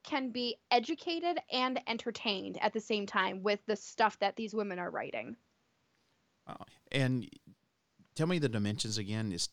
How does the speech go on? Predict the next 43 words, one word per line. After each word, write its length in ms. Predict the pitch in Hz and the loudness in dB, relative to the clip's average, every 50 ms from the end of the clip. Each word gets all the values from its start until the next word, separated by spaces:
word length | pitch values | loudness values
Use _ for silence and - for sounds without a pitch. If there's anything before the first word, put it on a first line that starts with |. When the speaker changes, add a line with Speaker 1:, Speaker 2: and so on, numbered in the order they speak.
| _ _ _ _ - | _ _ _ _ -6
Speaker 2:
ten 200 | - 117 117 120 | -2 -2 0 2
by 400 | 123 117 117 113 110 107 101 - _ _ _ _ _ _ _ _ _ _ | 2 2 2 2 0 -2 -4 -6 _ _ _ _ _ _ _ _ _ _
Speaker 1:
Seven. 520 | - - 285 226 285 - 151 - - 202 - | 0 4 6 6 6 4 0 -8 -12 -16 -10
Speaker 2:
ten 200 | - - 120 120 | -4 -2 0 2
by 160 | 110 107 101 | 2 2 2
seven. 380 | 95 - - 107 101 92 90 82 - - - - - | 2 0 0 0 0 -2 -4 -8 -10 -14 -20 -20 -14
So 240 | - - 143 131 135 | -2 2 4 6 6
it's 120 | 131 - | 4 2
more 220 | - 170 190 175 139 | 2 4 4 6 4
of 160 | 117 - - | 4 2 2
what 220 | 117 110 104 - - - | 2 2 2 0 -4 -6
I 140 | - 98 104 | -2 -2 0
would 240 | 107 107 104 90 92 - _ _ _ _ _ _ _ _ _ | 0 0 -2 -2 -4 -8 _ _ _ _ _ _ _ _ _
say, 540 | - - - - 98 92 90 90 85 82 - - _ _ _ _ _ _ _ - | -8 -6 -4 -2 -2 -2 -2 -4 -6 -8 -10 -16 _ _ _ _ _ _ _ -4
I 80 | 98 | -2
would 140 | 104 101 95 | -2 -2 -2
describe 340 | 87 87 - - 92 90 82 | -4 -4 -4 -4 -4 -6 -6
as 100 | 80 78 | -6 -10
a, 60 | 78 - - | -10 -12 -12
as 120 | 92 85 78 | -12 -10 -10
a, 80 | 76 - _ _ - | -12 -14 _ _ -16
as 100 | 87 85 | -16 -14
a 40 | 82 | -14
coffee 300 | - - 95 87 - - | -12 -10 -10 -10 -12 -14
table 280 | - - 82 78 78 - | -14 -14 -14 -14 -14 -14
book. 200 | - 78 78 - | -16 -16 -16 -12
And 80 | 87 | -10
what 120 | 101 101 107 | -4 -2 -2
I 40 | 113 | -2
mean 160 | 113 107 98 | -2 -2 -4
by 100 | 90 82 | -4 -6
coffee 280 | - - 87 - - | -6 -8 -8 -8 -8
table 240 | - - 90 80 78 | -12 -14 -14 -14 -14
book 180 | 78 80 78 - | -14 -16 -14 -12
is 140 | 80 - - | -12 -10 -8
one 120 | 90 90 | -8 -8
of 40 | 87 | -8
those, 200 | 85 85 82 - - - - - - _ _ | -8 -8 -10 -10 -12 -14 -18 -20 -20 _ _
you 60 | - 156 | -4 -2
know, 80 | 147 | 0
those 180 | 120 107 98 82 | 0 0 0 -2
big 460 | 82 82 82 - 104 101 92 87 85 | -4 -12 -6 -2 -2 -2 -2 -2 -4
books 400 | 92 98 98 98 - - - - | -2 -2 -2 -2 -2 -4 -4 -6